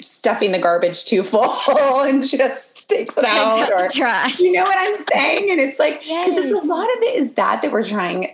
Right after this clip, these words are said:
Speaker 1: that we were trying with our kids. And I think the people who use the Giving Manger is it's not about, like, telling your kids what to do. You want your kids to learn to be the one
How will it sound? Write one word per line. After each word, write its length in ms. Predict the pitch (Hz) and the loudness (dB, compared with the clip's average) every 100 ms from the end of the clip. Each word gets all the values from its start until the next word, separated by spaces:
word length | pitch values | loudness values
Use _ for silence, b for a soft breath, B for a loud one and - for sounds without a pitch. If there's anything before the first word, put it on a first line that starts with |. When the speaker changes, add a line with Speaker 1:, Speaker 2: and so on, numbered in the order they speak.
| - | -8
Speaker 1:
that 240 | 196 - | -6 -4
we 160 | 202 233 | -2 0
were 180 | 247 | 0
trying 240 | 214 180 160 | -2 -4 -4
with 140 | 151 | -2
our 140 | - 165 | -2 -2
kids. 320 | 175 165 - | -2 -4 -4
And 100 | 170 | -4
I 120 | 160 | -4
think 260 | 165 175 175 | -4 -6 -2
the 100 | 175 | -4
people 300 | 175 160 185 | -4 -4 -2
who 60 | |
use 260 | 165 180 196 | -2 -2 -2
the 80 | 240 | -2
Giving 300 | 196 170 170 | -2 -2 -2
Manger 340 | 156 175 202 | -2 -2 -2
is 220 | 190 185 | -2 -2
it's 180 | 175 - | -2 -2
not 300 | 240 233 330 | 0 0 0
about, 300 | 190 160 175 | -2 0 0
like, 140 | - 151 | -2 -4
telling 400 | - 165 175 190 | -6 -2 -2 -2
your 100 | 156 | -2
kids 240 | 185 165 - | -2 -4 -2
what 340 | - 139 - | -4 -6 -10
to 120 | - | -8
do. 300 | 160 208 160 B B B | -2 -2 -2 B B B
You 400 | 190 208 233 294 | -4 0 2 2
want 360 | 330 339 302 202 | 2 0 0 0
your 220 | 185 170 | 0 0
kids 800 | - - - 339 180 156 - - B B B B | -2 -6 -2 0 0 -2 -6 -10 B B B B
to 500 | - 233 196 185 - - _ _ _ _ - | -2 2 2 0 -4 -10 _ _ _ _ -6
learn 600 | 180 226 247 240 190 - | 0 2 2 0 -2 -2
to 120 | 220 | -2
be 180 | 170 190 | 0 0
the 100 | 190 | 0
one 400 | 180 190 180 | 0 0 0